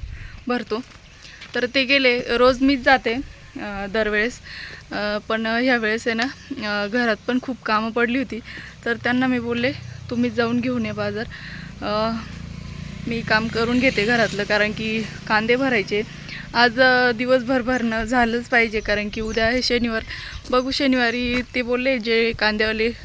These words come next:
अ, गाडीवाले जे आहे, ते बोलले की दिवसभर पण मार्केट राहणार आहे, पण, अ, सकाळूनच असतं मार्केट,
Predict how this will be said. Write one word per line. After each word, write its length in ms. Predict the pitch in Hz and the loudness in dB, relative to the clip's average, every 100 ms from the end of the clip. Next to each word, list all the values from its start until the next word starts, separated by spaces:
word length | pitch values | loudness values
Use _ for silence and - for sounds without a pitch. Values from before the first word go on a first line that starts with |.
| - - | -16 -10
अ, 220 | 214 214 208 | -4 -2 2
गाडीवाले 400 | 214 220 220 220 | 2 2 0 0
जे 100 | 226 | 0
आहे, 260 | 240 262 214 - - - - - | 2 2 -2 -8 -14 -16 -16 0
ते 80 | 247 | 2
बोलले 460 | 240 254 254 277 | 4 2 4 2
की 360 | 254 240 240 247 | 2 -2 -2 -2
दिवसभर 600 | 214 240 247 233 254 226 | -2 2 2 4 2 0
पण 240 | 226 233 | 0 0
मार्केट 420 | 233 226 226 254 262 | 4 4 4 0 2
राहणार 300 | 247 233 214 | 2 2 0
आहे, 100 | 247 - - - - | -2 -8 -14 -16 -2
पण, 160 | 240 247 | 2 2
अ, 100 | 247 | 2
सकाळूनच 600 | 277 247 247 247 262 269 | 2 4 4 4 2 4
असतं 260 | 269 - 269 | 2 2 0
मार्केट, 400 | 226 208 226 | 0 0 0